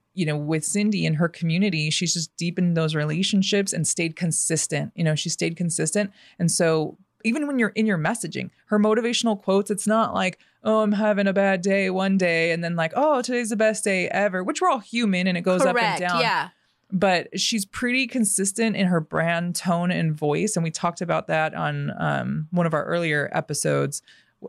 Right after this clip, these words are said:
Speaker 1: uh, that we, you know, you need to develop that brand, tone, and voice in your messaging. And she's got that down. And she's got a look, a feel to her marketing. She's got, um,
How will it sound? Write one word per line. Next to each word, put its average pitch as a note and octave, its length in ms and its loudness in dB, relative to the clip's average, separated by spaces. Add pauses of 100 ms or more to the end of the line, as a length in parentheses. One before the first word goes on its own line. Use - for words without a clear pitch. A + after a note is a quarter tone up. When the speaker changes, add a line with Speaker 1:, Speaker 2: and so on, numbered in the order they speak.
Speaker 1:
uh, C#3 260 -4
that D3 160 -6
we, D3+ 220 -2
you F3 100 -2
know, C#3+ 80 0
you C#3+ 100 -2
need D3 180 0
to C#3+ 40 -6
develop D3 380 -2
that C#3 200 -4
brand, C#3+ 300 -4
tone, D3 220 -4
and C#3 120 -2
voice C#3 320 -2
in D3+ 60 -6
your C3+ 100 -2
messaging. D3+ 540 -2
And C#3+ 100 0
she's G#3 240 -2
got - 220 -4
that C4 240 -4
down. E3+ 440 0 (420)
And D3+ 420 0
she's - 180 -6
got G#3+ 140 0
a F#3+ 80 0
look, G3 340 0
a D#3 60 -2
feel F#3 640 0
to F3+ 160 -2
her E3+ 120 2
marketing. F3 760 0
She's E3 280 -2
got, D#3+ 460 -2
um, D3+ 460 -4